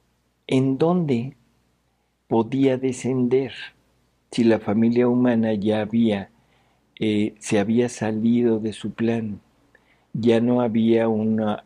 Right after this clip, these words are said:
una criatura que pudiera recibirlo.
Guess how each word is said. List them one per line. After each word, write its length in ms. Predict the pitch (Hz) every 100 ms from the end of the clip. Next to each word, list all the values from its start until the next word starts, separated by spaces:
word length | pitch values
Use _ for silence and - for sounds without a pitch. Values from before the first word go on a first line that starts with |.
| _
una 340 | 117 120 120
criatura 720 | 117 113 110 - 127 107 95 - _ _ _ _ _
que 140 | - 104
pudiera 720 | 113 104 113 120 123 123 - _
recibirlo. 1000 | 120 120 117 - 123 117 127 131 113 98